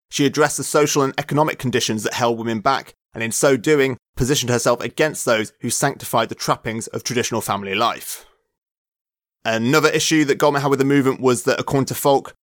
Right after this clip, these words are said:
she rejected the suffrage movement's underlying essentialism,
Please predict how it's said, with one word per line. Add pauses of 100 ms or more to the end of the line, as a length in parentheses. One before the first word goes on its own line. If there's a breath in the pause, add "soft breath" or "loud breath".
(160)
she
rejected
the
suffrage
movement's
underlying
essentialism,